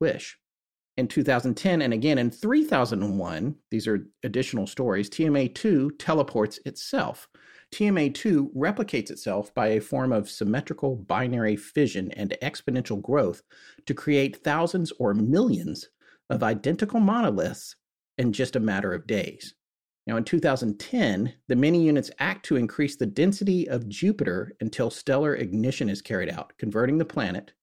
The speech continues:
into a miniature star. So, uh, there's a lot of interesting things here about these things are basically machines, and they are described in the novels as being controlled by an internal computer, which is,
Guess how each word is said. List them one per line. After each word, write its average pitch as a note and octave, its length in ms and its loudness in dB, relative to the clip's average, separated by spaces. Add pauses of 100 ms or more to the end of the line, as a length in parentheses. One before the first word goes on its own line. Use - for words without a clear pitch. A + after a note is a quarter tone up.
into G2 280 -4
a F2+ 60 -4
miniature F#2 460 -4
star. - 600 -6 (760)
So, E3 440 4 (400)
uh, C#3 320 2
there's D#3 240 0
a D#3+ 40 2
lot G#3 200 0
of E3 260 4
interesting E3 480 2
things D#3 240 2
here C3 140 2
about A#2 280 0
these C#3 200 0
things D3+ 200 0
are B2+ 60 2
basically B2 480 -2
machines, G2+ 840 -2
and C3 300 0
they C#3 280 0
are C3 100 2
described E3+ 500 -2
in E3 60 2
the D3 40 4
novels C3 640 0
as A#2+ 240 -2
being C3 240 0
controlled D#3 500 -2
by A2 200 2
an A2+ 160 -2
internal C3+ 420 -2
computer, G#2 640 -2 (320)
which A#2+ 180 -4
is, B2 180 -6